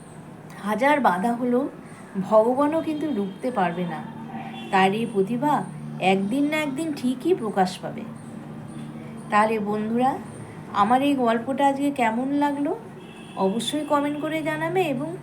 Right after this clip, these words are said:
খুব বেশি করে শেয়ার করে দেবে, যাতে রূপাঞ্জনার মতো কোনো ছেলে মেয়েকে যেন আর প্রতিভা নষ্ট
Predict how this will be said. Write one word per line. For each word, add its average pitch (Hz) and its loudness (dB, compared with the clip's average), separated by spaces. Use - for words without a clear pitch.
খুব 381 6
বেশি 254 -2
করে 262 -2
শেয়ার 185 0
করে 170 -6
দেবে, 170 -8
যাতে 190 0
রূপাঞ্জনার 311 0
মতো 294 -4
কোনো 269 -2
ছেলে 240 -2
মেয়েকে 247 -2
যেন 190 0
আর 202 2
প্রতিভা 262 2
নষ্ট 202 0